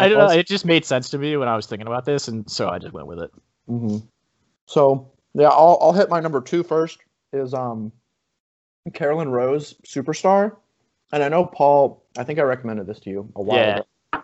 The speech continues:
Speaker 1: Yeah.
Speaker 2: you didn't really like it. And I feel about this record, like, the same way you kind of described, um,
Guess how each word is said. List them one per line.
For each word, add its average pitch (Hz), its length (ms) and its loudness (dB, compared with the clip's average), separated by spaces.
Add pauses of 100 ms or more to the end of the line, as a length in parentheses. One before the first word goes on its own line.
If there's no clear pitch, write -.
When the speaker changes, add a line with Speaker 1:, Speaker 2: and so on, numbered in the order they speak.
Speaker 1:
Yeah. - 120 -2
Speaker 2:
you 160 80 2
didn't 175 140 4
really 151 180 4
like 131 220 2
it. - 220 -2 (600)
And 131 320 -4 (180)
I 143 100 4
feel 202 300 4
about 175 360 2
this - 520 -10
record, 147 480 -2
like, 139 180 -4
the 120 100 -4
same 123 560 -4
way 113 500 -4 (1400)
you 123 160 -2
kind 127 300 -6
of 123 140 -4
described, 120 680 0 (1600)
um, 95 420 -8